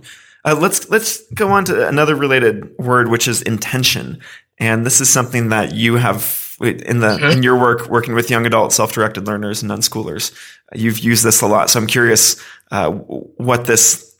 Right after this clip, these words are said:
Speaker 1: you know, what bells this rings for you.
Speaker 2: So there is a way of, of doing things and of learning things that I personally really enjoy, where you're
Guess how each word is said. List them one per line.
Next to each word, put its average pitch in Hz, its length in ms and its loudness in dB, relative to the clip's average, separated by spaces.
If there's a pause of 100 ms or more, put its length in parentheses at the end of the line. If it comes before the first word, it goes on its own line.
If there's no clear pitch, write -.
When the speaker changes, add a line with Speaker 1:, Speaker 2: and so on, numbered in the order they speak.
(120)
Speaker 1:
you 120 60 -2
know, 98 80 0
what 120 200 0
bells 107 260 4
this 101 200 -2
rings 98 220 -2
for - 120 -8
you. 52 260 -6 (600)
Speaker 2:
So 190 680 2 (300)
there 180 880 4 (680)
is 165 480 4 (120)
a 143 160 2
way 160 420 4
of, 160 340 2 (180)
of 117 240 2
doing 143 280 4
things 123 380 2
and 107 380 0
of 117 160 -4
learning 117 400 2
things 107 360 0
that - 140 -2 (100)
I 127 160 2
personally 135 400 2
really 113 260 2
enjoy, 104 520 2
where 117 120 2
you're 101 280 4